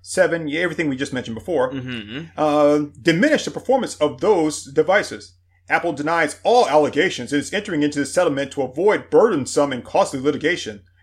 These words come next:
Speaker 1: The settlement is not an admission of wrongdoing by Apple. Under the settlement,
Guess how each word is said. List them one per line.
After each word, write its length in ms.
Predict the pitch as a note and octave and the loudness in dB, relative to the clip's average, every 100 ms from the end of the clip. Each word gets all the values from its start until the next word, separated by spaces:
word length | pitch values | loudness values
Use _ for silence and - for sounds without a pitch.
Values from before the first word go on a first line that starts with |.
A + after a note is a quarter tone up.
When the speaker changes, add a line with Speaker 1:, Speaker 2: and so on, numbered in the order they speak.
| - | -6
Speaker 1:
The 80 | C#3+ | -4
settlement 540 | - G3+ E3+ C#3+ D3 - | 0 0 2 0 0 2
is 240 | C#3+ C#3+ | 2 2
not 600 | B2+ B2 D3 G#3 A#2+ - - | -6 0 2 2 0 -8 -10
an 100 | C#3+ | -8
admission 400 | B2 D3+ - C3 | -4 -2 -2 -4
of 200 | B2+ A2+ | -10 -2
wrongdoing 520 | D3+ D#3 A#2 D3+ C3+ | 2 2 0 -2 -2
by 160 | A#2 A#2+ | -4 -6
Apple. 340 | A#2+ C3 - - _ _ _ _ _ _ _ _ | -4 -4 -4 -20 _ _ _ _ _ _ _ _
Under 180 | D3 D#3 | -2 0
the 80 | - | 0
settlement, 420 | A3+ B3+ D3 D#3+ | 0 0 -2 -6